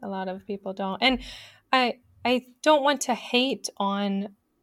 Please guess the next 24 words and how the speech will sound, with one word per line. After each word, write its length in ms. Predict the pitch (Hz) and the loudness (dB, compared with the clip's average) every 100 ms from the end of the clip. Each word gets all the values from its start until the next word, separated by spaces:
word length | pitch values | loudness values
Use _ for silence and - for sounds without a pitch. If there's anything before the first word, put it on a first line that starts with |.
| _ _ _ _ _ | _ _ _ _ _
people 320 | - 233 220 | -4 0 2
not 520 | 208 208 202 202 - - _ | 2 2 0 -2 -10 -20 _
knowing 600 | 196 190 220 226 202 196 | -2 2 4 4 4 2
everything, 680 | - 220 214 196 185 185 202 | 0 2 0 -2 -4 -2 -2
but 340 | 208 214 202 202 - - - - | 0 4 4 2 -6 -20 -12 -2
I 140 | 233 | 0
think 460 | 220 247 240 226 - - | 0 0 2 0 -6 -4
if 160 | 240 | -2
you 120 | 262 302 | 2 4
have 80 | |
a 80 | 285 | 4
broken 400 | 214 226 220 220 208 | 2 0 0 -2 -2
arm, 420 | 196 196 180 180 _ _ _ | -2 -2 -4 -10 _ _ _
by 180 | 220 233 | -2 2
all 140 | 233 | 2
means, 480 | 226 214 190 180 - _ | 4 2 0 -4 -10 _
go 220 | 226 226 | 0 2
to 520 | 226 - 214 202 190 _ - | 0 0 2 2 -2 _ -4
the 60 | |
hospital, 460 | 208 196 - 202 196 | 0 -2 -2 -6 -4
go 160 | 208 | -2
to 160 | 202 202 | -2 -2
a 60 | 190 | -2
doctor. 560 | 190 196 - 190 185 | -2 -4 -8 -6 -6